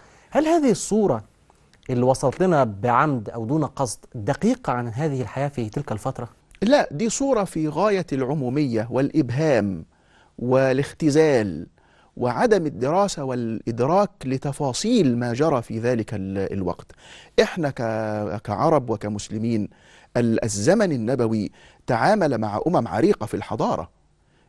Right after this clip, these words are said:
Speaker 2: آه، كانت المكاتبات تجري مع المقوقس ملك مصر بكل ما يستند إليه من ألوف السنوات في ك-، في كيان دولة. آه، احتك عليه الصلاة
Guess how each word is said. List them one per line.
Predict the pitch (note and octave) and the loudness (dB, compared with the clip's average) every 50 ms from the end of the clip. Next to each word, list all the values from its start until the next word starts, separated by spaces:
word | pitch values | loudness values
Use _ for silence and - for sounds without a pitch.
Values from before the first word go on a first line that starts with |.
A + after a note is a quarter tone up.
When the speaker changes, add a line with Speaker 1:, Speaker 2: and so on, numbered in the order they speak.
| _ _ - A#2 | _ _ -2 0
Speaker 2:
آه، | A#2 A#2 A2+ A2 A2 A2 G2+ G2 F#2+ G2 F#2+ | 2 4 4 4 4 4 4 2 0 0 -2
كانت | G2 - C3 C#3 C#3+ B2 - - | -4 0 0 0 0 0 -2 -2
المكاتبات | A2+ G#2+ G#2+ - A2+ G#2 - G#2 B2 D3 - - | -4 -4 -2 -4 -4 -4 -2 -2 -2 -2 0 0
تجري | C3 C3+ B2+ A2+ G#2+ | 0 0 2 0 0
مع | G#2+ G2 - | 0 -2 -2
المقوقس | G2+ G#2+ G#2 G#2 - - F3 D#3+ - - G#2 - A2+ | -2 -2 -2 -4 2 2 2 2 2 -4 -8 -6 -6
ملك | A#2+ B2 G#2 - D3 | -6 -6 -6 -6 -6
مصر | F#3+ A3 - - - - - - - | -6 -6 -6 -8 -12 -14 -20 -20 -12
بكل | - A2 G#2 - E3+ E3+ D3 B2 | -6 -6 -2 2 2 2 4 2
ما | A#2 A2 | 2 0
يستند | A2 G#2+ - - D3+ C3 A#2 - | -2 -2 -4 -4 -4 -4 -2 -2
إليه | - A2 A#2+ D3 | 0 2 2 2
من | D3 C3 G#2 F2+ - - | 2 2 0 -2 -2 0
ألوف | A2 C3+ E3+ F3 - | 2 2 2 0 0
السنوات | - - - A#2 G#2+ G#2+ A2 C#3 F3 F3 - - | -4 -8 -6 -4 -2 0 2 2 2 0 -2 -6
في | - B2 A#2 A2+ A2 A2+ G#2+ A2 | -6 -4 -2 -2 0 -2 -2 -4
ك-، | G#2+ - - G2+ G2 | -6 -6 -4 -4 -4
في | - - A2+ | -4 -4 -4
كيان | - A2+ F#2+ C3 D#3+ D3 B2+ | -2 0 2 2 2 2 2
دولة. | E3+ B3+ G#3+ C#3 D#2+ - - _ _ _ _ _ _ - _ - - - - - - - _ - | 2 2 2 0 -4 -4 -8 _ _ _ _ _ _ -20 _ -20 -20 -20 -20 -20 -20 -18 _ 2
آه، | B2+ B2 A#2+ A#2 A#2 A#2 A2+ A2+ A2 A2 G#2+ G2+ - - | 4 6 6 6 6 4 4 4 2 2 2 0 -2 -4
احتك | A2+ - - - - F#3+ G#3+ - - - | -6 -10 -10 0 0 0 0 0 -4 -4
عليه | C#3+ - A#2 B2+ D3 D3+ C3+ | -2 0 2 2 2 2 0
الصلاة | A#2+ - - A#2+ C3+ | -2 -6 -4 -4 -4